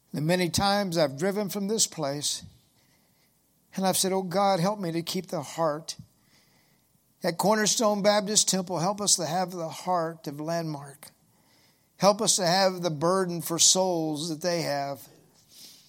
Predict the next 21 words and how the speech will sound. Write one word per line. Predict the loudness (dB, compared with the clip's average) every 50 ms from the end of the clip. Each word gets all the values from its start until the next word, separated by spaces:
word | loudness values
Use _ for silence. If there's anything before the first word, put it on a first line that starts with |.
| _ _ _ _ -10 -2
Help | 0 0 0 0 0
us | -2 -2 -2
to | -2 -4
keep | -4 -2 -2 -2 -2 0
on | 0 0 0 0 -2
keeping | -4 -4 -4 -2 -2 -2 -2 0 0
on. | 2 2 2 2 4
Let | 4 4 4 4
us | 4 2 0
be | 0 0 0
an | 0 0
encouragement | -2 -2 -4 -4 -2 0 0 0 -2 -2 -4 -4 -4 -2
to | -2 -2 0
them, | 0 0 2 2 2 2 0
and | -2 -4 -4 -6 -10 -16 -20 -20 -20 -20 -20 _ _ _ _ _ _ -8
as | -4 0
they'll | 2 4 4 4 4
be | 2 0 0
an | 0 -2
encouragement | -4 -6 -6 -4 -2 -2 -2 -2 -2 -6 -8 -8 -8 -8
to | -10